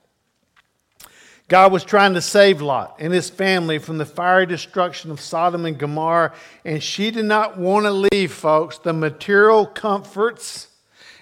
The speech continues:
and her high social standing with her wicked neighbors. She'd got her worth from that, her significance from that. She was totally comfortable,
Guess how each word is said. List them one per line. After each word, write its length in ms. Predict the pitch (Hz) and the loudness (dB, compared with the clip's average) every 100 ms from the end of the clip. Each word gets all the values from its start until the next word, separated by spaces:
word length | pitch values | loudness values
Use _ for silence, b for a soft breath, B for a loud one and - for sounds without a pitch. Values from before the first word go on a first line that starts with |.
| b | b
and 180 | 185 | -4
her 220 | 175 180 156 | 2 2 2
high 460 | - 185 196 196 | -2 -6 -2 -2
social 560 | 185 - 196 196 190 175 | -4 -4 0 0 -2 -8
standing 560 | - 175 165 170 170 | -6 -2 0 -2 -4
with 180 | 165 160 | -4 -4
her 160 | 156 151 | -4 -6
wicked 560 | 135 156 170 185 165 - b b - | -6 -6 -4 -4 -6 -8 b b -16
neighbors. 720 | 135 139 131 123 117 - _ _ _ _ _ 53 _ _ _ _ _ _ _ _ _ _ _ _ _ _ _ _ _ _ _ _ _ _ _ _ | -10 -8 -8 -10 -16 -20 _ _ _ _ _ _ _ _ _ _ _ _ _ _ _ _ _ _ _ _ _ _ _ _ _ _ _ _ _ _
She'd 260 | - 185 156 | -6 -4 2
got 220 | 175 170 | 4 6
her 80 | 165 | 4
worth 400 | 147 170 175 - | 0 0 0 -2
from 280 | - 143 135 | -10 -10 -8
that, 300 | 120 104 _ _ | -10 -12 _ _
her 140 | - 165 | -12 -12
significance 840 | - 160 156 180 180 147 175 156 | -10 -10 -4 -2 -2 -8 -16 -20
from 260 | - - 135 | -20 -16 -10
that. 280 | 127 120 - | -10 -10 -12
She 200 | - 180 | -12 -10
was 280 | 151 147 - | -8 -10 -10
totally 500 | - 196 185 180 165 | -6 -4 -4 -6 -8
comfortable, 840 | - - 202 196 175 143 147 | -10 -6 -6 -6 -10 -8 -10